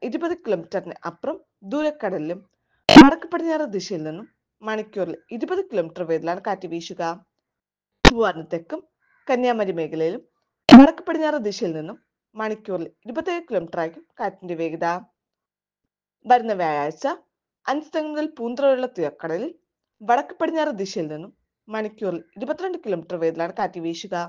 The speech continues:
തീരത്ത് നിന്ന് ഇരുപത് കിലോമീറ്ററിന് അപ്പുറം ദൂരക്കടലിൽ ഇതേ ദിശയിൽ നിന്ന് മണിക്കൂറിൽ ഇരുപത് കിലോമീറ്റർ ആയിരിക്കും കാറ്റിന്റെ വേഗത.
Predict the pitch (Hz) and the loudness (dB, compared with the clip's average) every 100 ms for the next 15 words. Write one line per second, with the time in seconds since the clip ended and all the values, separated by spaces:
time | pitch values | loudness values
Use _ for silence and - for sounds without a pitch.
0 | 175 _ _ _ _ _ _ _ _ - | -12 _ _ _ _ _ _ _ _ -2
1 | 349 359 359 254 190 175 - - 233 320 | 0 0 -4 -6 -4 -6 -6 -8 -6 -2
2 | 330 359 226 170 160 185 170 - - 170 | -2 -4 -4 -6 -6 -10 -10 -14 -12 -12
3 | - 302 - _ - 196 269 277 269 185 | -10 -12 -12 _ -14 -6 0 0 -2 -4
4 | 170 175 175 _ _ _ _ _ 262 285 | -4 -6 -10 _ _ _ _ _ -8 2
5 | 415 359 - 240 196 180 175 - _ - | 2 2 -2 -2 -2 -4 -6 -10 _ -10
6 | 208 208 202 202 165 - 220 240 330 381 | -8 -8 -6 -6 -6 -8 -10 -6 -4 -4
7 | 214 165 - 175 165 294 - 240 208 196 | -6 -6 -4 -6 -6 -12 -10 -8 -8 -6
8 | 180 170 170 | -6 -4 -4